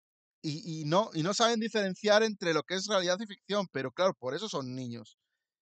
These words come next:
Y si tú, por mucho que tengas cuarenta tacos, sigues sin diferenciar entre lo que es realidad y ficción,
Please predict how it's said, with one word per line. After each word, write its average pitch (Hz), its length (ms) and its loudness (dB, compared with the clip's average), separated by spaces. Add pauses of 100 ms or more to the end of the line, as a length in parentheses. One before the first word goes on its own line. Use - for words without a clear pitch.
(220)
Y 156 100 -4
si 147 160 -4
tú, 247 400 -2
por 143 180 -2
mucho 202 260 -2
que 220 100 -4
tengas 202 360 4
cuarenta 170 600 2
tacos, 143 480 0 (260)
sigues 208 360 2
sin 139 120 -4
diferenciar 127 600 0
entre 127 200 -8
lo 123 100 -6
que 185 100 -6
es 190 140 -6
realidad 139 360 -4
y 190 60 -8
ficción, 208 520 0